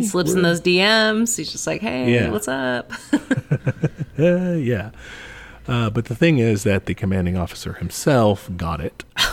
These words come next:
Speaker 1: Oh, no.
Speaker 2: And he blackmails Guajardo into setting up a trap
Speaker 1: <gasps>
Speaker 2: for Zapata.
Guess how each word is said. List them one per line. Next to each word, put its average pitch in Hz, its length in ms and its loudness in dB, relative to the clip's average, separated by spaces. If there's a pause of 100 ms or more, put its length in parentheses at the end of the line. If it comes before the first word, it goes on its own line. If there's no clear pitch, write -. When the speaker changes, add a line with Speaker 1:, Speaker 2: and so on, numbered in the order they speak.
(180)
Speaker 1:
Oh, 254 120 4
no. 254 1080 0 (200)
Speaker 2:
And 117 140 0
he 120 100 4
blackmails 120 600 0
Guajardo 101 540 0
into 95 340 -2
setting 98 380 0
up 90 140 -4
a - 40 -6
trap 226 1080 -2
Speaker 1:
<gasps> - 20 -18
Speaker 2:
for 196 100 -4
Zapata. - 480 -10